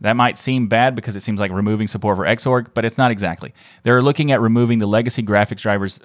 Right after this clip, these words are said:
paths that are incompatible with running Wayland. A change proposal laid out this week by Red Hat's Adam Jackson is removing the Vesa F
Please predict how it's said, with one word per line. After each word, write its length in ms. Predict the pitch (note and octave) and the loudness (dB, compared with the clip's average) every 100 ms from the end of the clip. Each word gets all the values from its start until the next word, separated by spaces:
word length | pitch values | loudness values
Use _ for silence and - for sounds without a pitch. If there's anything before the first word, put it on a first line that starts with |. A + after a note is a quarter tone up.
| _ | _
paths 360 | - G2+ G2 - | -4 -2 -2 -4
that 160 | G2 - | -6 -4
are 200 | F#2 F2+ | -4 -4
incompatible 640 | - B2+ B2 A2 G#2+ G#2 | -4 -4 -4 -2 -2 -2
with 140 | F#2+ F#2 | -4 -4
running 320 | F#2+ F2+ F2+ | -4 -6 -4
Wayland. 340 | A#2+ G2+ B1 _ _ _ _ _ - | -4 -4 -8 _ _ _ _ _ -2
A 160 | G#2+ G#2 | -2 0
change 240 | C#3 C#3 | 0 0
proposal 420 | B2+ A#2+ A#2 A#2 | 0 2 2 2
laid 180 | A2 A2 | 2 4
out 280 | G#2 G2+ - | 2 2 -2
this 240 | A2 G#2 - | -2 -2 -2
week 220 | G#2 - | -4 -2
by 140 | F#2+ | 0
Red 180 | F#2+ G#2 | 2 0
Hat's 300 | A2 G2 - | 0 -2 -2
Adam 240 | G2 F#2 F2 | -4 -4 0
Jackson 400 | A2+ A2 - G#2+ | 0 0 -4 -6
is 200 | F#2 F#2 | -6 -6
removing 380 | F#2+ G#2 G#2 G2 | -2 -2 -2 -4
the 120 | F#2 | -4
Vesa 520 | F#2 A#2 A#2+ B2+ A2+ - _ _ | -2 -2 0 -2 -2 -4 _ _
F 160 | A2+ | 0